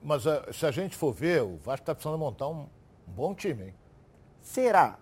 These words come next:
Speaker 2: que você acha, pelo, pela movimentação que você tá vendo hoje, a gente tá vendo o Cruzeiro, principalmente, contratando bastante. É,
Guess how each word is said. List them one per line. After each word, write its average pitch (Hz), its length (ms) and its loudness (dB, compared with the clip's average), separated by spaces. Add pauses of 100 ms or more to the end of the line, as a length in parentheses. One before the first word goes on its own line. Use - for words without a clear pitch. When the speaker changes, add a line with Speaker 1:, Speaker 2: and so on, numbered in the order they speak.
(160)
Speaker 2:
que 160 100 0
você 131 380 4
acha, 135 220 8
pelo, 156 220 6
pela 170 260 8
movimentação 156 500 2
que 143 60 -10
você 156 80 0
tá 143 120 4
vendo 131 240 0
hoje, 107 240 4
a 107 40 -4
gente 113 140 -8
tá 131 100 2
vendo 120 400 -4
o - 40 -16
Cruzeiro, 131 480 2
principalmente, 156 840 -2 (300)
contratando 151 580 -2
bastante. 147 680 0 (300)
É, 104 300 -4